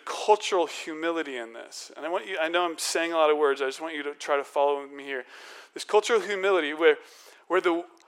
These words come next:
by all possible means, means I want to communicate so clearly and sensitively that I really am understood. And we know how this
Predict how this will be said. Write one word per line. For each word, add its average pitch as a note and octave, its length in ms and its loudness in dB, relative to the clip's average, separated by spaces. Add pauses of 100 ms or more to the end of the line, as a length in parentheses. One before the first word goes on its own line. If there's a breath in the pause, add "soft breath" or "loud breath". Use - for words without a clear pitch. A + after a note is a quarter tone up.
(120)
by F#3+ 160 12 (100)
all B3 240 12
possible A3+ 580 10
means, D#3 680 -2 (2250 soft breath)
means E3 200 0 (160)
I G#3 220 10
want A3+ 240 4
to - 80 -6
communicate F3+ 580 -4
so G3 240 4
clearly F#3+ 580 0
and D#3 160 -2
sensitively D#3+ 640 -4
that D3+ 160 2
I D3+ 100 2
really F#3+ 460 0
am F#3 120 0
understood. D#3 640 0
And E3+ 200 -8
we F3+ 140 -4
know G#3+ 300 4
how F#3 240 6
this E3+ 360 -4